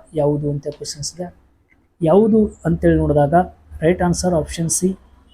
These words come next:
ಮೆ-, medulla oblongata. Option C is the right answer ಆಗ್ತದೆ. ಮನುಷ್ಯರಲ್ಲಿ ಉಂಟಾಗುವ ಅಲ್ಝೀಮರ್ ಕಾಯಿಲೆಯು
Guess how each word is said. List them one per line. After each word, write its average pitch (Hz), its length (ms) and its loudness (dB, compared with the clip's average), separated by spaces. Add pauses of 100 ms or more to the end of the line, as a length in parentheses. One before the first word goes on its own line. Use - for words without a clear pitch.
(140)
ಮೆ-, 156 280 -2
medulla 180 580 2
oblongata. 151 840 0
Option 180 280 -4 (120)
C 185 100 2
is 165 300 -2
the 190 200 2 (440)
right 139 200 0
answer 135 320 -2
ಆಗ್ತದೆ. 135 340 -10 (1000)
ಮನುಷ್ಯರಲ್ಲಿ 214 520 4
ಉಂಟಾಗುವ 180 640 2
ಅಲ್ಝೀಮರ್ 170 640 2
ಕಾಯಿಲೆಯು 156 640 0